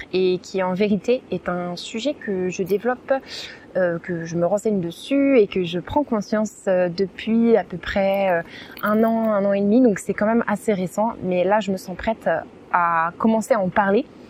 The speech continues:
Et je me documente beaucoup, je fais aussi des formations sur le sujet pour pouvoir développer mes connaissances sur le sujet. Euh, tu sais, tu, tu le sais, et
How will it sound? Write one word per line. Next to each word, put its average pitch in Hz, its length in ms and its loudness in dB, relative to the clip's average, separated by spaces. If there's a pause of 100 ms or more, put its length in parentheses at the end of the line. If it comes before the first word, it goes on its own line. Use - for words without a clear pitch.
(360)
Et 190 100 2
je 185 80 0
me 190 80 0
documente 196 420 0
beaucoup, 254 460 2
je 208 100 0
fais 202 140 -2
aussi 190 160 -4
des 185 80 0
formations 208 560 0
sur 202 180 -6
le 190 80 -2
sujet 202 320 -4
pour - 140 -16
pouvoir 180 380 -4
développer 196 400 0
mes 196 100 -2
connaissances 196 460 -2
sur 175 160 -8
le 180 80 -2
sujet. 190 320 -4 (680)
Euh, 190 320 0
tu 214 140 -2
sais, 262 180 2
tu, 247 220 -6
tu - 180 -2
le 220 60 4
sais, 254 360 6
et 180 260 2